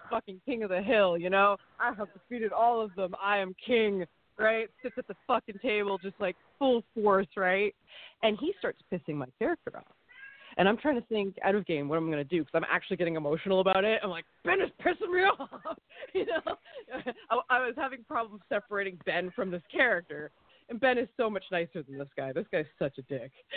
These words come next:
<laughs> He just let his full force of dickatry out with this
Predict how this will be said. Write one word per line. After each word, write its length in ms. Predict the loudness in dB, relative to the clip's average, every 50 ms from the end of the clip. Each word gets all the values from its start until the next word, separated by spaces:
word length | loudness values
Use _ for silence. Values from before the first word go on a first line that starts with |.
| 0 2
<laughs> 640 | 4 4 2 2 0 -4 -6 -4 -6 -8 -8 -10 -12 -14 -18 -14 -10
He 80 | -10 -8
just 160 | -8 -10 -12 -10
let 180 | -10 -10 -10 -10
his 100 | -12 -14 _ _ _
full 240 | -10 -8 -8 -8 -8 _
force 240 | -8 -6 -6 -6 -8 -12
of 80 | -18 -12 _ -6
dickatry 500 | -6 -6 -8 -10 -10 -10 -8 -8 -6 -4
out 300 | -4 -4 -4 -4 -6 -8
with 100 | -10 -8
this 120 | -10 -10